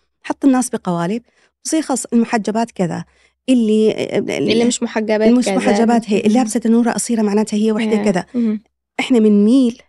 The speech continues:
Speaker 1: لهذا التعميم.
Speaker 2: هل
Speaker 1: ف-
Speaker 2: ال-، في مجتمعات أكثر ميلا للتعميم أو ثقافة التعميم منتشرة عنها أكتر من مجتمعات تانية؟
Speaker 1: هذه خطأ تفكير عالمي جدا،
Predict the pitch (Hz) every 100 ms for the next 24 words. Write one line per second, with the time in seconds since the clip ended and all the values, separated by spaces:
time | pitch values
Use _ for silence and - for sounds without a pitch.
0 | _ 190 180 170 - 175 170 - _ _
1 | _ _ _ - 269 330 285 254 226 214
2 | 196 _ 202 208 - 277 294 - 233 220
3 | 254 _ - - 254 - 262 220 214 240
4 | 247 226 208 208 202 180 214 240 220 190
5 | 202 196 214 247 233 220 220 208 240 247
6 | 226 226 247 233 202 214 240 226 - 220
7 | 208 202 208 202 220 240 247 339 _ _
8 | 226 240 208 185 - - - - 202 -
9 | 240 220 202 180 170 165 -